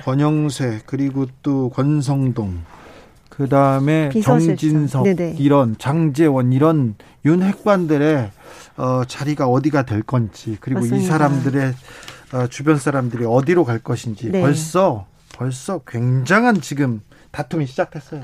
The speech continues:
Speaker 2: 네, 서로 물밑에서 경쟁이 치열하게 진행되고 있는 것 같습니다.
Speaker 1: 사실 대통령이 되기 전 두 달 동안이 가장 힘이 세요. 인수위에 있을 때. 그때 뭐 사람들 날리고요. 인수위가
Speaker 2: 네.
Speaker 1: 꾸려지지 않습니까? 그 앞에 인수위원회 들어가려고 경쟁을 하고요.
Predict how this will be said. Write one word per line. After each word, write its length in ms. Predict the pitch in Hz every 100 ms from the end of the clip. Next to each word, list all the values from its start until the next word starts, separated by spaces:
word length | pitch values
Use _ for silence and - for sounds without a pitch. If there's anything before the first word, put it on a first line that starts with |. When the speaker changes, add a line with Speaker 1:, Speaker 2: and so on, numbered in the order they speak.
| 127
Speaker 2:
네, 240 | - 190 190
서로 300 | 285 294 277
물밑에서 600 | 185 202 233 226 214 196
경쟁이 580 | 196 180 190 175 165 175
치열하게 540 | - 233 220 190 170
진행되고 500 | 175 - 180 175 170
있는 180 | 160 156
것 40 | 151
같습니다. 120 | 160
Speaker 1:
사실 360 | 170 190 196 156
대통령이 720 | 147 151 175 202 208 202 202
되기 300 | 160 147 185
전 320 | 180 175 135 127
두 180 | 147 185
달 200 | 226 190
동안이 600 | - 160 143 151 160 120 _
가장 300 | - 127 156
힘이 260 | 156 208 196
세요. 300 | - 143 107
인수위에 480 | 127 139 131 135
있을 260 | 107 98 98
때. 240 | - 95 98
그때 460 | 123 127 - 220 165
뭐 360 | 123 156 127 127 - - -
사람들 560 | - 170 175 202 214 170
날리고요. 480 | 113 135 165 151 147
인수위가 560 | 139 170 170 196 190
Speaker 2:
네. 60 | 180
Speaker 1:
꾸려지지 340 | 175 208 175 180
않습니까? 340 | 147 156 143
그 140 | 131 165
앞에 400 | 139 - 170 135 - - - -
인수위원회 880 | 165 196 208 196 202 190 190 190 190
들어가려고 720 | 147 160 185 185 170 165 147
경쟁을 460 | 127 127 131 131 123
하고요. 380 | 104 127 175